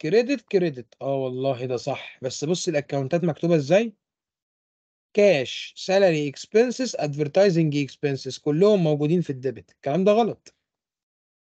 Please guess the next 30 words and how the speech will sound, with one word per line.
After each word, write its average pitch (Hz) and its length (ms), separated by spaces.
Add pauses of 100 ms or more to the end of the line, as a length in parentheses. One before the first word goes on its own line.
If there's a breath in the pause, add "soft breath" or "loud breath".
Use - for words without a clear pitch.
(180)
امال 185 120
الصح 196 380
ايه؟ 151 420 (340)
سالري 185 480
اند 143 120
ويجز 160 380
اكسبنسز 143 480
ديبت، 226 440 (600)
ادفرتايزنج 147 760 (280)
ديبت، 226 400
والكاش 160 380
كريدت. 139 340
هتقول 160 220
لي 202 60
الحاجات 180 300
دي 180 100
جت 196 220
منين؟ 190 260
هو 175 180
بيديك 156 400
اشكال 214 320
للترانزاكشن، 151 680 (520)
هو 156 140
مفيش، 180 520 (280)
آه، 147 200
ترانزاكشن 160 580
احنا 190 180
نعمل 156 280
لها 180 120
جورنال، 165 420